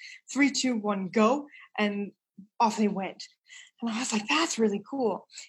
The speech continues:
And my trainer was actually with me that day. And he was like, "Why don't you go introduce yourself?" So I did. And from that moment on, I truly believe that it was, like, the spark that created my athletic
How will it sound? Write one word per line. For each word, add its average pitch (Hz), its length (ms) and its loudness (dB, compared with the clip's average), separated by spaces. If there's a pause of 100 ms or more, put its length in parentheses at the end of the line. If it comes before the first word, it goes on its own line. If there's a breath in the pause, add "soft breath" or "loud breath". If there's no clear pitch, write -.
(200 loud breath)
And 214 600 2
my 220 120 2
trainer 349 400 2
was 226 140 4
actually 226 340 4
with 277 280 0
me 226 100 0
that 196 220 -2
day. 202 140 -2
And 196 80 -6
he 202 40 -8
was 220 120 -2
like, 220 120 -4
"Why 220 100 4
don't 294 120 -4
you 269 60 -6
go 220 160 0
introduce 233 460 -2
yourself?" - 400 -4 (340 loud breath)
So 240 300 0
I 233 140 2
did. 208 320 0 (460 loud breath)
And 233 320 2 (420)
from 311 160 2
that 392 160 4
moment 285 320 6
on, 226 540 2 (260)
I 226 180 2
truly 311 580 0
believe 240 580 -2
that 226 160 2
it 226 120 -2
was, 226 240 -2
like, 208 180 -2 (180)
the 226 120 0
spark 226 680 0
that 226 160 -4 (140)
created 214 720 2 (300 loud breath)
my 214 160 2
athletic 214 420 0